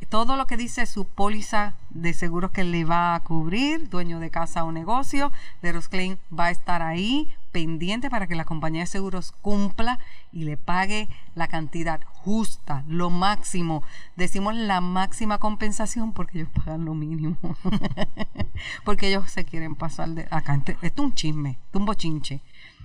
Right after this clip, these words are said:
Me dicen que, pues, ellos se quieren pasar de listos y siempre o deniegan los casos, casi siempre los deniegan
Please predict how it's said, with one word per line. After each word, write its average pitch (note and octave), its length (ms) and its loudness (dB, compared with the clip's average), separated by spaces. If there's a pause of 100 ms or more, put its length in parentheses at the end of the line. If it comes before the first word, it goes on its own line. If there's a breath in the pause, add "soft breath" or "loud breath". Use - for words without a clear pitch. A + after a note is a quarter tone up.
(180 loud breath)
Me D3+ 200 -4
dicen F#3 260 0
que, G3 140 0
pues, D#3 160 -2
ellos D#3 220 -4
se E3+ 120 -4
quieren F3 240 -4
pasar E3+ 300 -2
de F3 120 -2
listos A#3+ 460 0
y F3+ 60 4
siempre F3 440 2 (280 loud breath)
o F3+ 120 2
deniegan E3+ 460 0
los G#3+ 120 -4
casos, D4 720 0
casi - 260 -4
siempre G3+ 580 -2
los E3 160 -4
deniegan E3 560 -4